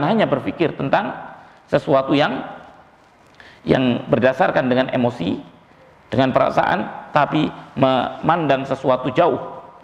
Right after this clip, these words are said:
ke belakang. Fa'akulu li ikhwani min syababi sahwal islamiyah. Maka aku katakan kepada saudara-saudaraku daripada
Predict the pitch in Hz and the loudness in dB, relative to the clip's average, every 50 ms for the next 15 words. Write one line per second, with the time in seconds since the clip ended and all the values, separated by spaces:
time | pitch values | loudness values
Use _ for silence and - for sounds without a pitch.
0 | - - _ - - 123 123 120 117 - - - 104 110 110 - - - - - | -20 -20 _ -4 0 2 4 4 2 2 0 -4 -4 -4 -8 -14 -16 -18 -20 -20
1 | - - _ _ _ _ _ _ _ _ _ _ _ _ - - - - _ _ | -20 -20 _ _ _ _ _ _ _ _ _ _ _ _ -20 -20 -20 -20 _ _
2 | - - - - - - - - - - - - - - - - - - - - | -20 -20 -20 -20 -20 -20 -20 -20 -20 -20 -20 -20 -20 -20 -20 -20 -20 -20 -20 -20
3 | - - - - - - 202 - 220 208 208 294 311 285 254 240 240 262 - - | -20 -20 -20 -2 2 2 4 4 2 2 4 4 4 4 4 4 4 2 2 2
4 | - 202 214 - 170 151 196 214 254 247 214 190 185 190 202 214 - - 165 190 | 2 2 2 2 0 2 4 4 4 4 4 2 2 0 0 0 2 2 2 2
5 | 185 - 196 175 190 240 180 175 170 - 220 175 165 190 180 165 - - - 151 | 4 4 2 4 4 2 2 0 0 0 -2 0 2 2 2 2 0 0 2 2
6 | 143 143 170 175 151 143 151 170 156 - - - - - - - - - _ _ | 2 2 0 0 0 2 2 0 0 -4 -10 -16 -18 -18 -20 -20 -20 -20 _ _
7 | _ _ _ _ _ _ _ _ _ _ _ - 165 - 269 285 240 - 233 208 | _ _ _ _ _ _ _ _ _ _ _ 0 2 4 2 2 2 0 2 2
8 | 233 214 - 160 - - 220 196 185 175 - - - 185 165 180 - - - 131 | 2 4 4 0 2 2 2 2 2 -2 0 2 2 4 4 4 4 4 2 2
9 | - - - - - - - - - - _ _ _ _ _ _ _ _ _ _ | -2 -6 -10 -14 -18 -20 -20 -20 -20 -20 _ _ _ _ _ _ _ _ _ _
10 | _ _ _ _ _ _ _ _ _ - 175 175 175 175 175 180 170 175 - 170 | _ _ _ _ _ _ _ _ _ 2 2 4 6 4 4 4 4 4 2 4
11 | 156 175 185 196 202 190 - 175 156 156 156 160 151 - 165 143 151 160 170 190 | 4 4 4 4 0 0 0 2 2 4 2 2 2 0 2 2 2 2 2 0
12 | - - | -2 -6